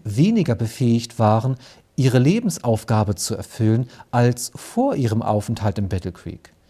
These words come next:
Einige besser für Gott einsetzbar wären, wenn sie nie nach Battle Creek gekommen wären. Und Studenten, die ihren Kurs oder Studenten, die Kurs um Kurs belegten, ihre Last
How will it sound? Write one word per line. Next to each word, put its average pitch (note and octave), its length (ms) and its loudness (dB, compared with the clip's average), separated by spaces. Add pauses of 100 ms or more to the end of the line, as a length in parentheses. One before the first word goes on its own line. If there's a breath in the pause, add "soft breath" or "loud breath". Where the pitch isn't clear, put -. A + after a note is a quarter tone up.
(280 loud breath)
Einige D3 380 6
besser G3 400 2
für D#3 200 0
Gott D#3+ 280 4
einsetzbar D3 800 2
wären, F3+ 440 4
wenn C#3+ 140 4
sie C#3+ 120 2
nie D3 200 6
nach G3 180 2
Battle C#3 280 0
Creek D#3 240 2
gekommen F3 640 2
wären. A#2 420 4 (580 loud breath)
Und D#3 200 6
Studenten, D3 800 2 (340 loud breath)
die D3 220 6
ihren C3 360 2
Kurs G3 540 2 (100)
oder B2 200 2
Studenten, D#3+ 520 2
die C3+ 100 2
Kurs - 400 2 (100)
um C3 240 0
Kurs G3+ 360 0
belegten, B2+ 640 0 (320 loud breath)
ihre C3 240 4
Last C3+ 460 2